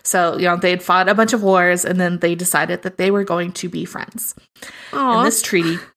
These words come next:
Speaker 1: guaranteed <laughs> that if either country was attacked, the other would respond with an army that was twenty-four thousand strong.
Speaker 2: Aw.
Speaker 1: We'll get back to this. <laughs> In the meantime, Antoine's childhood could only be described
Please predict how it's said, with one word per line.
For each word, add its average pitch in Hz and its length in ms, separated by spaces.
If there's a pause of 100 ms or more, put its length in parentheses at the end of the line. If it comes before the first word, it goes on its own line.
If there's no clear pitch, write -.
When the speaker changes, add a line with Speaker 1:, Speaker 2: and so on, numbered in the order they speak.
(120)
Speaker 1:
guaranteed 185 600
<laughs> - 200
that 208 240
if 196 340
either 370 240
country 294 320
was 269 160
attacked, 180 400
the 196 160
other 214 240
would 226 180
respond 175 360
with 175 120
an 180 60
army 170 320
that 151 140
was - 140
twenty-four 208 460
thousand 175 340
strong. - 400
Speaker 2:
Aw. 494 580 (120)
Speaker 1:
We'll 294 60
get 339 80
back 330 200
to 202 80
this. - 340 (440)
<laughs> - 960
In 370 160
the 392 60
meantime, 196 520 (220)
Antoine's 285 440
childhood 196 460
could - 180
only 208 220
be 269 100
described 185 540